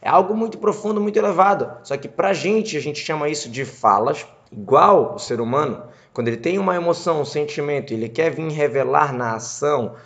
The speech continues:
ou na fala, então isso tem letras, tem uma maneira que isso se expressa, letras do pensamento, ou seja, como aquela bondade se expressa na cabeça da pessoa, né? Tem a ideia geral de ter bondade, por exemplo, de ter pena de alguém,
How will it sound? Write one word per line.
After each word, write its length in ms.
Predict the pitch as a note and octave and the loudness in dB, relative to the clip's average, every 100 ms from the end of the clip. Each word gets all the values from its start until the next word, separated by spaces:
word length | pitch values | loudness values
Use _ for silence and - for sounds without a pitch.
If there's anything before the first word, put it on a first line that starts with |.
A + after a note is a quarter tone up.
| - - | -20 -4
ou 120 | A#2 | 0
na 140 | A#2 A2+ | 0 0
fala, 420 | - C#3+ D3 B2 | 4 6 6 2
então 460 | A2 A#2+ D3 D3 - - | -4 -2 -2 -2 -8 -16
isso 180 | B2+ - | -16 -4
tem 420 | D#3 D#3+ D3+ D3 | -2 0 -2 0
letras, 480 | E3 E3+ - - - | 0 -2 -6 -10 -12
tem 200 | - C3+ | -10 -2
uma 100 | C3+ | 0
maneira 480 | C3+ C3+ E3 G#3 | 0 0 2 2
que 140 | C#3+ - | 2 -8
isso 160 | - | -14
se 100 | C3 | -12
expressa, 680 | B2 - A#2+ A2+ A2 C3+ C3 - - | -12 -6 -2 -2 -2 -4 -6 -10 -8
letras 400 | B2+ D#3+ E3 B2 | 2 2 4 0
do 100 | A2 | -4
pensamento, 680 | A2 D3+ D#3 C#3 B2 B2+ A#2+ | -4 -4 -2 -2 0 -2 -4
ou 60 | |
seja, 240 | - A2 A#2 | -10 -8 -8
como 340 | - G3+ A3 | -2 0 0
aquela 280 | G#3 E3 D3 | 0 0 0
bondade 500 | C#3 B2+ C3+ C3+ A2+ | -2 0 2 2 -2
se 100 | B2 | -10
expressa 400 | A2 - B2+ A#2+ | -8 -2 -2 -2
na 80 | A#2 | -6
cabeça 340 | A#2+ A#2 A2+ | -4 -4 -4
da 80 | - | -8
pessoa, 500 | - G#2+ - G2 - - _ _ - | -8 -8 -6 -8 -8 -18 _ _ -8
né? 180 | A#2+ C3 | -6 -4
Tem 160 | B2+ | -4
a 60 | B2+ | -4
ideia 400 | A#2 G#2 D3+ E3 | 0 4 6 6
geral 320 | C3+ B2+ C3+ | 4 6 4
de 100 | A2+ | 4
ter 300 | - D3 C#3 | 2 4 6
bondade, 480 | A#2 A2 A#2 C3 A2+ | 4 0 0 0 -2
por 160 | A#2+ | -6
exemplo, 440 | G#2+ F#2+ D3+ D#3 A#2+ | -6 -4 -2 -2 -4
de 120 | G2+ | -10
ter 360 | - D3 C#3+ - | -2 0 0 0
pena 240 | B2+ A#2+ | -4 -4
de 120 | G#2 | -4
alguém, 360 | G#2 G2+ E3 | -6 -6 -8